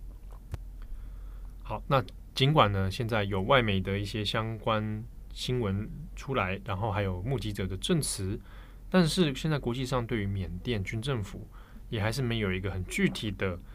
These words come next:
呃，制裁的措施，哦，或者是怎么样来遏制相关的事件继续发生哦。那联合国方面，那有做了一个统计，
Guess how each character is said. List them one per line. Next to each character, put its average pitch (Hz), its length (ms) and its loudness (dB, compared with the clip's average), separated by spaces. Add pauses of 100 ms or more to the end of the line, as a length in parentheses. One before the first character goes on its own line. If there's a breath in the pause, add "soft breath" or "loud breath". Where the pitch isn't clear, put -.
(380 loud breath)
呃， 95 240 0
制 143 180 -2
裁 104 160 2
的 107 80 0
措 143 240 2
施， 131 400 0
哦， 101 240 -6
或 123 80 0
者 101 160 -2
是 95 300 -2 (300 loud breath)
怎 95 120 -4
么 104 100 0
样 117 120 2
来 101 240 2
遏 165 200 8
制 - 300 2 (140)
相 113 220 2
关 113 120 4
的 98 80 2
事 117 200 -2
件 104 200 2
继 113 220 -2
续 98 240 -2
发 95 260 -2
生 90 280 -2
哦。 90 100 -8 (680 loud breath)
那 135 100 4
联 143 180 8
合 143 140 8
国 131 160 6
方 135 180 4
面， 123 220 4 (100)
那 107 160 -2
有 98 120 0
做 127 180 0
了 110 80 4
一 107 40 -2
个 113 100 -2
统 95 280 -2
计， 113 260 -2